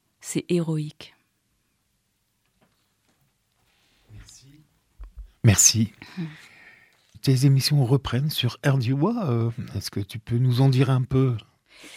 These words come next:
Speaker 1: Oui, je suis très heureuse de reprendre, euh, donc l'écriture de ces, de ces chroniques. Euh, elles seront diffusées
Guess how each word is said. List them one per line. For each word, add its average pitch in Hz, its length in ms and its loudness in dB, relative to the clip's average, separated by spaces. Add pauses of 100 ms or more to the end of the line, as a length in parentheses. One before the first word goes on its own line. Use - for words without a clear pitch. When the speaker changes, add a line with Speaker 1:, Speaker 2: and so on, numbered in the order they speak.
(480)
Speaker 1:
Oui, 208 600 -2
je 180 60 -8
suis - 240 -16
très 233 300 -2
heureuse 214 360 0
de 180 80 -6
reprendre, 190 600 -2
euh, 180 200 0
donc 190 280 -8
l'écriture 214 840 -6
de 170 120 -8
ces, 165 480 -6
de 180 80 -6
ces 202 180 -4
chroniques. 202 500 -2 (640)
Euh, 196 400 6
elles 208 80 0
seront 220 360 -2
diffusées 226 840 -2